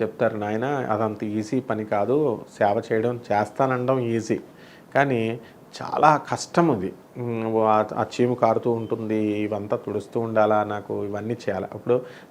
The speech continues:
చాలామంది ఆదర్శవాదం చెప్తారు. నాకు తెలిసిన ఒక అతను, "నేను గుడ్డమ్మాయిని పెళ్లి చేసుకుంటానన్నాడు." పెళ్ళి అయిన తర్వాత ఒక సంవత్సరం కూడా అవ్వలేదు, ఏమంటున్నాడు, "గుడ్డమ్మాయిని నేను ఎలా పెళ్లి చేసుకోగలుగుతాను?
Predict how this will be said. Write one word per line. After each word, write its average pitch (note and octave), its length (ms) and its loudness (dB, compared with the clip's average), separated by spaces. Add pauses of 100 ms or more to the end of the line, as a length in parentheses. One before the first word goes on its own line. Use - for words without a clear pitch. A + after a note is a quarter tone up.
(100)
చాలామంది B2+ 380 4
ఆదర్శవాదం A#2+ 680 4
చెప్తారు. A2+ 440 0
నాకు G#2+ 220 -4
తెలిసిన A2 300 -4
ఒక A2+ 140 -6
అతను, C3+ 300 -6 (340)
"నేను A2 580 -2
గుడ్డమ్మాయిని A#2+ 520 6
పెళ్లి A2 200 2
చేసుకుంటానన్నాడు." G#2 800 -2
పెళ్ళి C#3+ 320 4
అయిన C#3+ 260 6
తర్వాత D3+ 360 6
ఒక D3 240 8
సంవత్సరం C3+ 540 0
కూడా C#3+ 160 6
అవ్వలేదు, C3+ 480 4 (300)
ఏమంటున్నాడు, C3 480 4
"గుడ్డమ్మాయిని C3 580 4
నేను B2+ 140 2
ఎలా A2+ 180 4
పెళ్లి B2 240 0
చేసుకోగలుగుతాను? A#2+ 1000 0